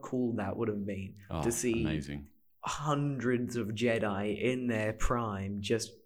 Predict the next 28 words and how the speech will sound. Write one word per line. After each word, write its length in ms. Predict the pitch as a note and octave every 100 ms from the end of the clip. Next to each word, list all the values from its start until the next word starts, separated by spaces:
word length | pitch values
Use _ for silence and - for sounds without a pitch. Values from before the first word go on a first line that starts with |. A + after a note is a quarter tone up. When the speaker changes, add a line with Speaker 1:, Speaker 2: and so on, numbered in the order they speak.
| _ - _ - -
Speaker 2:
Maybe 260 | G#2+ C3+ E3+
not 200 | A#2 E2
hundreds. 580 | D#2+ D#2 C2 C#2+ - - - - - _ _ - - - - - - - -
Speaker 1:
They're 320 | F2 E2 - - -
not 240 | C#3+ C#3+
Speaker 2:
A 40 |
Speaker 1:
hundreds, 320 | - C3 G#2+ F2
Speaker 2:
lot. 120 | D2
Speaker 1:
maybe 300 | D#3+ F#3+ F#3+
a 220 | C3 C#3+
hundred, 800 | C3 G#2 G2+ G#2 G2+ G#2 G2+ D3 - -
Speaker 2:
More 140 | G#2 G#2 G#2+
Speaker 1:
but 40 |
Speaker 2:
than 140 | G#2+
three. 560 | F#2+ - F2+ D#2+ A1 - -
Speaker 1:
more 380 | - C#3 E3 F#3
than 200 | D#3+ D#3+
three, 340 | D3 - E3 C3
Speaker 2:
More 180 | B2+ C#3
Speaker 1:
which 80 |
is 140 | C3 B2+
Speaker 2:
than 120 | D3+
three. 340 | B2+ G#2 F2+ A2
Speaker 1:
important. 340 | G#2+ G2+ - -
Yeah, 340 | B2+ C3+ G2+ F2+ -
it's, 240 | - D#3+ -
it's 200 | B3+ B3
cool, 580 | - E3 C#3+ A#2 G2+